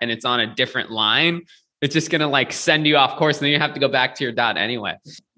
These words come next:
No, that's great. So yeah, this has been, this has been awesome, Sterling, to, to learn the story,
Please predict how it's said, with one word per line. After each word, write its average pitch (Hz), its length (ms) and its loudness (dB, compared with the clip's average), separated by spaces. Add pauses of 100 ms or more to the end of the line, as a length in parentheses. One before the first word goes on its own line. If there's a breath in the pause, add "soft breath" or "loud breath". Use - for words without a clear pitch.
(240)
No, 120 160 -2
that's 113 180 0
great. 113 420 -4
So 120 540 0
yeah, 127 340 4
this 131 140 -2
has 139 80 -6
been, 131 400 -2
this 127 140 -4
has 135 80 -4
been 127 120 0
awesome, 123 360 2
Sterling, 123 600 0
to, 107 400 -2
to 143 120 -4
learn 135 200 2
the 123 60 -2
story, 135 760 2